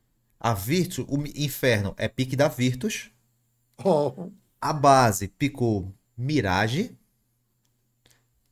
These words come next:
Speaker 1: E o Decider, caso necessário, vai ser Nuke. É isso. Nukezinha
Speaker 2: Opa, e
Speaker 1: das
Speaker 2: o
Speaker 1: cria.
Speaker 2: Pedro?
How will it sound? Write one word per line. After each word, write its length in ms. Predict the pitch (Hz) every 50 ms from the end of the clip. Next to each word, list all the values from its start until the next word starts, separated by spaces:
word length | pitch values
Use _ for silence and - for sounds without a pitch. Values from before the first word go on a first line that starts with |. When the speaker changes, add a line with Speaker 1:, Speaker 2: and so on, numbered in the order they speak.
| _ -
Speaker 1:
E 160 | 139 139 147
o 60 | 160
Decider, 880 | 165 196 208 202 - - 143 123 127 135 156 165 202 202 - - - _ _ _ _ _ -
caso 360 | - 131 110 107 98 95 104
necessário, 880 | 101 98 98 - - - 180 - - - 117 107 107 120 135 160 175 - _ _ _ _ _ _ _ _ _ _ _ _ _ _ _ _ _ _ -
vai 140 | 117 120
ser 200 | 117 - - 151
Nuke. 480 | 165 139 127 139 135 139 - - - - _ _ _ _ _ _ _ _ _ _ _ _ _ _ _ _ _ _ _ _ _ _ _ _ _ _ _ _ _ _ _ _ _ _ _ _ _ _ _ _ _ _ _ _ _ _ _ _ _ _ _ _ _ _ _ _ _ _ _ _ _ _
É 140 | 87 76 -
isso. 640 | 175 202 123 98 - - - - - - - _ _ _ _ _ _ _ _ _ _ _ _ _ _ _ _ _ _ _ _ _ _ _ _ _ _
Nukezinha 760 | - 101 113 127 127 - 175 156 127 107 104 220 233 254 - 359
Speaker 2:
Opa, 380 | - - - 254 240 208 202 214
e 80 | 240
Speaker 1:
das 240 | 247 240 320 - -
Speaker 2:
o 60 | -
Speaker 1:
cria. 240 | - 226 226 247 277
Speaker 2:
Pedro? 500 | 269 247 294 277 240 214 208 240 -